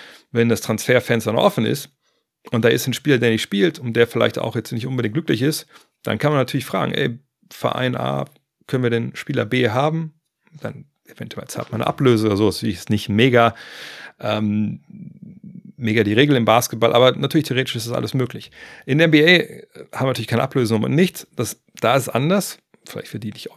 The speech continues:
nicht so oft dabei sind hier. Wenn man da jetzt jemanden sich holen will und man liegt selber im Salary Cap, muss man ungefähr das gleiche Geld rausschicken in so einem Trade, also in Gehältern, was man reinbekommt. Und Daniel verdient so um die neun Millionen.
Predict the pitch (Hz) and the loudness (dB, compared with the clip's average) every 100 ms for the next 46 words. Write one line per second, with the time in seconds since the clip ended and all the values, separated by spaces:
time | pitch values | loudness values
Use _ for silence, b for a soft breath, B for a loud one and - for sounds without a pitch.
0 | - - - - 107 107 110 110 104 110 | -18 -14 -10 -8 -4 -2 0 -2 2 0
1 | 107 B B _ 110 110 165 170 151 123 | 0 B B _ 2 4 4 4 2 2
2 | 113 107 101 143 170 156 160 170 - - | 0 0 2 2 4 2 0 -2 -10 -8
3 | 113 107 104 - 117 117 107 - 165 113 | -4 -2 0 4 6 6 2 0 0 -2
4 | - 113 117 127 113 143 139 - 151 156 | -2 -2 -4 -4 -2 -2 -4 -4 -2 -2
5 | - 135 123 - 117 113 113 113 107 107 | 0 -2 -2 -2 -2 -2 -2 -2 0 -2
6 | - - 113 113 104 101 95 - 113 95 | -2 -4 -6 -6 -6 -6 -6 -4 -4 -4
7 | 90 90 123 123 107 104 B B B B | -8 0 0 0 -4 -6 B B B B
8 | _ 123 101 110 107 117 87 - - - | _ -8 -4 0 2 2 0 -10 -14 -14
9 | B B B B - 101 107 120 - 113 | B B B B -6 2 4 4 2 2
10 | 113 117 110 117 107 104 98 95 98 139 | 2 0 -4 -2 -2 0 0 0 2 2
11 | 190 | 0